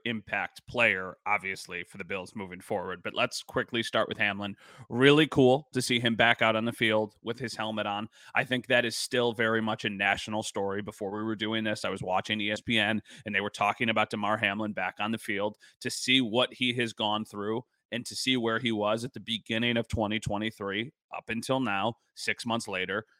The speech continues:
just an incredible amount of progress. So, yeah, I think that's just really, really promising to see him actually working with the team now with the helmet on, being a full participant in drills. Like, I'm to the point now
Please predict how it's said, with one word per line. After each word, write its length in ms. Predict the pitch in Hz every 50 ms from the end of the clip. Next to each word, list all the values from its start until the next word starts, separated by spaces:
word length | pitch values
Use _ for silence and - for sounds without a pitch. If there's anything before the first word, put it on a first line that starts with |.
| _ _
just 300 | - 127 127 - - _ -
an 120 | 120 123
incredible 640 | 113 104 - - - 135 120 123 123 117 127 131 131
amount 220 | 120 110 107 107
of 80 | 104 - -
progress. 580 | - 98 92 98 101 113 120 139 165 - - _ _ - _ -
So, 120 | - 147
yeah, 300 | 139 123 123 127 123 110
I 140 | 82 113 117
think 220 | - - 120 120 -
that's 260 | 123 120 - - -
just 340 | - 127 123 - - - - _ _ _ _ _ -
really, 380 | - 127 139 151 160 165 165
really 260 | 156 156 156 151 143
promising 680 | 127 - - 113 117 123 135 131 123 139 143 143 143 139
to 120 | - 139
see 240 | 123 - - 143 131
him 240 | 127 131 135 127 117 - -
actually 600 | 107 113 117 - - - 131 123 120 113 107 101 _ _ _ _ _ _ _ _ _ _
working 480 | 101 107 113 127 - - 143 135 135 139
with 180 | 147 147 147
the 80 | - 127
team 320 | - - 156 143 143 143
now 220 | 135 131 131 135 131
with 160 | 123 117 -
the 80 | 95
helmet 340 | - 147 120 127 135 131 127
on, 280 | 127 127 127 127 123 113
being 200 | 92 120 117 110
a 40 | 104
full 180 | - - 120
participant 540 | 107 - 117 110 - 117 123 - 113 113 110
in 60 | 107
drills. 340 | 98 113 120 120 120 117 -
Like, 100 | 104 - - -
I'm 200 | 113 123 151 151
to 100 | 135 143
the 80 | 117 113
point 300 | - 139 143 135 123 110
now 320 | 127 143 127 110 104 98